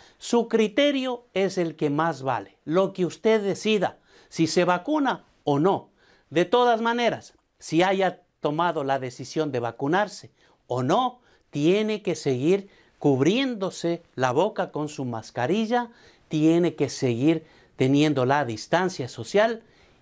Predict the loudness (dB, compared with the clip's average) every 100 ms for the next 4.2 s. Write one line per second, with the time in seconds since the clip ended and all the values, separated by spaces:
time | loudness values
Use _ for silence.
0 | _ 2 2 -2 -2 -2 2 2 2 2
1 | 2 0 -2 -2 -4 -4 -2 -2 -4 -6
2 | _ _ _ -2 0 2 2 0 -2 0
3 | 0 -2 -2 -2 -2 _ -2 -2 0 -2
4 | -2 -6